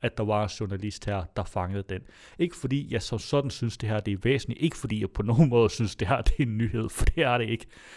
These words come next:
Staten sviner med vores penge. Fuldstændig grotesk. Men jeg er bare så glad for, at der var en anden nyhed end covid nitten.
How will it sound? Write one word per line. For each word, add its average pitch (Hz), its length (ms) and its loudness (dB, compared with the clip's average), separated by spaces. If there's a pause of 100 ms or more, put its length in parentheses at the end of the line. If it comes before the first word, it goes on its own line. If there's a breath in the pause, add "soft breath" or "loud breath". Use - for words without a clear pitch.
Staten 147 440 4
sviner 135 840 0
med 110 160 2
vores 113 240 0
penge. 104 360 -4 (460)
Fuldstændig - 800 2
grotesk. - 500 -4 (1500 loud breath)
Men 131 160 2
jeg 135 240 4
er 147 40 6
bare 120 380 2
så - 440 0
glad 113 400 -2
for, - 480 -6
at - 200 -6
der 107 60 -2
var 107 500 -2
en 107 160 -4 (220)
anden 117 460 -2
nyhed 98 400 -6 (480)
end 104 180 -6
covid 107 400 -8
nitten. - 340 -10